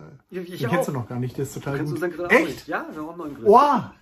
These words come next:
Speaker 2: dann müssen wir ja tatsächlich eine Grillfolge machen,
Speaker 1: Ja.
Speaker 2: das ist ja Wahnsinn.
Speaker 1: Müssen wir. <laughs> Müssen wir.
Speaker 2: Ja,
Speaker 1: Das wird ganz
Speaker 2: was
Speaker 1: furchtbar.
Speaker 2: gibt's sonst noch Neues?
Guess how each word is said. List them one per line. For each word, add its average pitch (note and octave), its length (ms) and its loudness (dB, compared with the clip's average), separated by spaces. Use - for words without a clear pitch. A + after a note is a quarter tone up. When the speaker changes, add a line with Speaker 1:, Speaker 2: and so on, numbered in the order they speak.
Speaker 2:
dann F#3 300 4
müssen A#3 360 4
wir G#3 120 6
ja - 20 4
tatsächlich F#3+ 440 -6
eine E3+ 120 -2
Grillfolge D#3 500 -2
machen, C3+ 140 -2
Speaker 1:
Ja. D3 80 0
Speaker 2:
das D#3 80 -6
ist - 100 -8
ja D3 60 -4
Wahnsinn. D#3 380 -2
Speaker 1:
Müssen C3+ 260 -10
wir. A#2 160 -10
<laughs> - 640 -20
Müssen C#3 280 -14
wir. A#2 200 -10
Speaker 2:
Ja, D#3+ 280 6
Speaker 1:
Das A#2 160 -8
wird - 100 -12
ganz - 200 -8
Speaker 2:
was F#3+ 140 4
Speaker 1:
furchtbar. - 20 -8
Speaker 2:
gibt's - 180 6
sonst - 280 2
noch E4+ 160 6
Neues? - 520 4